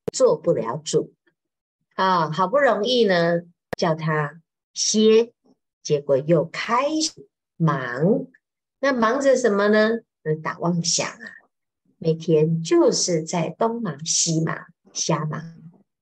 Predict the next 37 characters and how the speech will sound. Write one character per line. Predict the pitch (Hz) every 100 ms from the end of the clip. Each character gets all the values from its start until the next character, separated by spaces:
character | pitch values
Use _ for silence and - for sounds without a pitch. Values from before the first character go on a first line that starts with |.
| _ _ _ _
那 | 247
忙 | 220 208
到 | 247 226
最 | 240 214 208
后 | 214
啊， | 190 165 170 -
你 | -
的 | 143
心 | 147 - 170 185 -
已 | -
经 | - 151 147
啊， | - -
没 | 131
力 | 151 226
量 | 170 247 233 185 _ _
去 | - 165
转。 | - - - - _ _ _ _ _ _ _ -
所 | - 156
以 | 160 156 - _ _
正 | - 208 165
好 | 165 156 123 165 -
在 | - 139 123
参 | - 254 277
禅 | 277 139 131
之 | 156
时， | 139 - - - - _ _ _ _ _
就 | 180 151 117 - _ _ _ _ _ _ _
趁 | - 285 202 156 _ _ _ _ _
这 | - 302
一 | 240 131
次 | - 247 202 - -
一 | 180
鼓 | - -
作 | - 156
气， | - - 214 - - _ _ _ _ _ _ _ _ _ _ _ _ _ _
一 | 269
忙 | 254 175 131 139 160